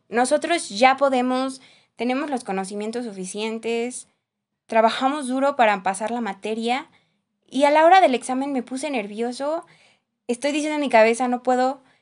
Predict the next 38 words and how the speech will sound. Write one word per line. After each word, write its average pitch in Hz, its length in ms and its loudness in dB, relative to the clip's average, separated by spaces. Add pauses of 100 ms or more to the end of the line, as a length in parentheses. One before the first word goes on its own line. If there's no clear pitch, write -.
(120)
estoy 233 260 -4
diciendo 294 220 -6
en 285 60 -6
mi 254 60 -6
cabeza, 233 240 0
"Se 254 100 -10
me 214 80 -4
va 214 60 -2
a - 20 -4
acabar 240 200 0
el 233 80 -6
tiempo 233 300 -6
y 247 80 -8
no 233 100 -4
lo 226 100 -4
voy 233 140 -2
a 220 80 -4
contestar 214 480 -6
todo". 226 500 -6 (1600)
Atraemos 339 600 0
lo 277 140 0
que 247 100 -4
pensamos. 214 880 -6 (320)
Si - 120 -14
pensamos 320 480 -2
positivo, 233 720 -8 (220)
nos 269 240 -4
va 330 60 6
a 359 60 6
ir 349 100 0
bien 339 160 -2
en 339 120 -2
ese 330 160 -4
examen 294 460 -6
porque 240 280 -8
ya 240 120 -4
estudié, 262 640 -4 (400)
porque 226 880 0